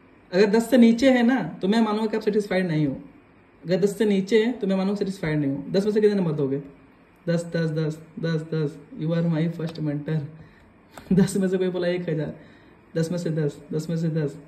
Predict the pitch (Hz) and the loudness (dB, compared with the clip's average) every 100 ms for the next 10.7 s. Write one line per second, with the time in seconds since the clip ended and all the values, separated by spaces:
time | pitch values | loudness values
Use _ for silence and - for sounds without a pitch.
0 | - 165 190 233 208 180 170 156 139 180 | -4 2 2 2 2 2 0 0 0 4
1 | 202 214 175 160 143 135 139 156 175 185 | 4 4 0 -2 0 -2 -2 -2 -2 -2
2 | 185 190 175 170 165 175 151 147 151 - | -2 -2 -2 -2 0 0 0 -2 -6 -12
3 | - - _ 165 165 170 175 180 170 170 | -20 -20 _ -4 -2 -2 0 0 0 0
4 | 156 151 - - _ - _ - 180 185 | -2 -4 -8 -16 _ -20 _ -4 0 2
5 | 143 131 151 160 - - _ _ _ 160 | 0 -4 -6 -10 -20 -20 _ _ _ -4
6 | 156 143 135 143 151 131 127 139 135 - | -2 -2 -2 -2 -2 -2 -6 -6 -10 -2
7 | 147 135 131 135 - - - 147 156 143 | -2 -2 -6 -8 -12 -20 -10 -2 0 0
8 | 131 120 120 - - 170 175 160 - 127 | -2 -4 -6 -14 -8 -2 0 0 -4 -8
9 | 127 107 - _ _ _ _ 165 160 202 | -8 -12 -16 _ _ _ _ 0 4 6
10 | 240 240 247 233 202 254 | 4 4 2 4 4 2